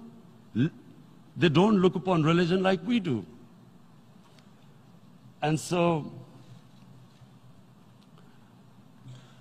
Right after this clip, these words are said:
Islam was supposed to be an intolerant religion.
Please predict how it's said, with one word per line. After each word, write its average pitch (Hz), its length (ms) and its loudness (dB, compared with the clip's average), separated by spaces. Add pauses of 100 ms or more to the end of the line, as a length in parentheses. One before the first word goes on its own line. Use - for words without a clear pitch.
(140)
Islam 151 420 0
was 151 140 -2
supposed 151 300 -6
to 139 60 -4
be 143 160 -2
an 139 100 0
intolerant 135 540 0
religion. 135 380 -4